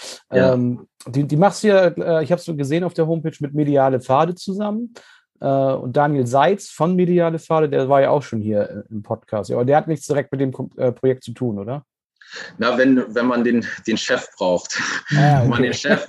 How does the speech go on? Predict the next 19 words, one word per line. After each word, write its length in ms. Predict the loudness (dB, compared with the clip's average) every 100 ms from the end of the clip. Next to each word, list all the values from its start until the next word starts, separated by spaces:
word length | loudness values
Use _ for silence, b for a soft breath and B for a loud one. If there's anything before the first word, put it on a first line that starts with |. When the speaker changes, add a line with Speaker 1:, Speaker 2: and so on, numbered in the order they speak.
| -2
Speaker 1:
braucht, 300 | 0 0 0
dann 140 | 0
ist 180 | 0 -2
es 100 | -4
Daniel 420 | -2 0 0 0
Seitz. 520 | -2 -2 -2 -4 -6 -2
Nee, 240 | 0 0
äh, 580 | 0 0 2 2 0 -2
ein, 280 | -2 -2 -2
ein 280 | -2 -2 -2
Kollege 400 | 0 0 2 0
von 220 | -2 0
ihm 120 | 2
arbeitet 440 | 2 0 -2 -2 -2
bei 160 | 0
uns 180 | 0 0
als 240 | -2 -2 -2
medienpädagogische 960 | 0 0 -2 -2 0 0 -2 -2 0
Leitung. 560 | 2 2 0 0 0